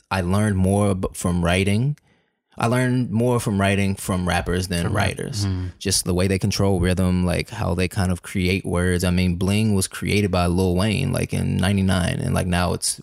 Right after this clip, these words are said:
Speaker 1: a part of the lexicon. It's, like, in the dictionary, you know? Um, and so rap always just kinda interested me for that reason. And it, I mean, it spoke to, like, a lot of my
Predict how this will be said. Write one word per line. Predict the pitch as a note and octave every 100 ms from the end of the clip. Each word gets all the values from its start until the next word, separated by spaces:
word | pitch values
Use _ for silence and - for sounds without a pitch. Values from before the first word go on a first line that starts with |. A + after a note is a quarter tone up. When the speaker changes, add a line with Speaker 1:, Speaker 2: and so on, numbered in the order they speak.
| -
Speaker 1:
a |
part | - G2 F2+
of | E2+ E2+
the | F#2+ F2
lexicon. | F2 F2 - F2+
It's, | F#2
like, | F#2
in | F#2
the | E2+
dictionary, | F2 G2+ F2 E2
you | F#2
know? | F2+ -
Um, | - G2 F2 E2+
and | G2
so | A2 F#2+ F#2
rap | G2+ G2 G2
always | G2+ G2
just | G#2
kinda | - F#2+
interested | F#2 - -
me | F#2 F2
for | - F#2
that | F2+ E2+ -
reason. | F#2 F2 - C#3 _
And | G#2+ G2+
it, | F#2
I |
mean, | F#2 F2+
it |
spoke | F2 - F2+
to, | - F2
like, | F2+ -
a | F2+
lot | E2
of | E2+
my | E2